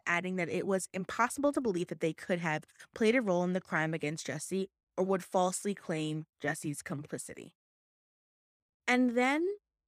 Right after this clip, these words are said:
the most messed up video of all comes out.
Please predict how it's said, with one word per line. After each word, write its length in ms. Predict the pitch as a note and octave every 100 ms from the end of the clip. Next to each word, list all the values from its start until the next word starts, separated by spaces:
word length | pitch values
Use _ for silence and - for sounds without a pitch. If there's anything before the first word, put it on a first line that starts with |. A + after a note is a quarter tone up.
| -
the 100 | A#3
most 400 | A3+ A3+ A#3 G3+
messed 400 | F#3 F#3+ G#3 -
up 120 | B3+
video 520 | F#3 F#3 F3+ F3+ F3+ -
of 160 | F#3 - -
all 320 | - F3+ D#3 -
comes 280 | - - -
out. 320 | F#3+ B1 G#1